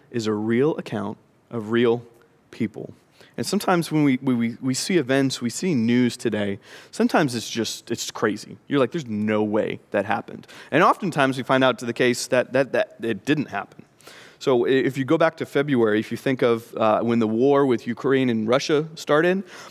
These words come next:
uh, on social media accounts, you saw this, this, this folk hero started to emerge. And it, he was a pilot. And he was, called him the Ghost of Kyiv. And he would, they, they had a video of him flying around the town, and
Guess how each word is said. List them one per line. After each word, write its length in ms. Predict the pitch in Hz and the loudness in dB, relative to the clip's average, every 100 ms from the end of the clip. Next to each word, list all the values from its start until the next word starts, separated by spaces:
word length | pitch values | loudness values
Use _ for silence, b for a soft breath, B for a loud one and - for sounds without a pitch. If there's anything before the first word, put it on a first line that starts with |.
| B B - | B B -2
uh, 40 | |
on 260 | 113 110 117 | 2 2 2
social 280 | 170 165 | 0 2
media 140 | 160 160 | 2 2
accounts, 300 | 156 147 - | 2 0 -2
you 80 | 120 | -2
saw 260 | 151 139 | 2 2
this, 300 | 135 120 - | 2 0 -2
this, 380 | 113 120 113 - | -4 -2 -2 -4
this 280 | 120 117 - | -4 -4 -4
folk 320 | - 170 165 | 0 0 0
hero 380 | - 131 110 101 | 0 2 2 0
started 260 | - 110 | -2 -2
to 60 | 107 | -2
emerge. 520 | 107 107 104 - - B B B - | 0 0 -2 -6 -14 B B B -6
And 140 | 110 | -2
it, 120 | 117 117 | 0 0
he 100 | 120 | 0
was 100 | 113 | 0
a 40 | |
pilot. 520 | - 175 190 123 - | 0 2 2 0 -6
And 120 | 101 104 | -12 -10
he 40 | |
was, 120 | 104 | -10
called 240 | - 135 143 | -4 0 0
him 80 | 127 | 0
the 80 | |
Ghost 400 | 107 123 151 - | 0 0 0 -2
of 100 | 127 | -12
Kyiv. 460 | - 170 123 104 - B B B B - | -4 0 0 -2 -12 B B B B -6
And 120 | 120 | 0
he 80 | 147 | 2
would, 240 | 147 117 | 2 2
they, 120 | 127 | 0
they 120 | 113 135 | 2 4
had 160 | 131 | 2
a 40 | 98 | 0
video 400 | 113 143 165 165 | 0 2 4 2
of 60 | |
him 160 | 143 113 | 0 -2
flying 440 | - 120 139 151 | -2 2 4 4
around 260 | 151 151 151 | 4 4 2
the 80 | 131 | 0
town, 400 | 151 143 147 131 | 2 4 4 2
and 160 | 107 | -2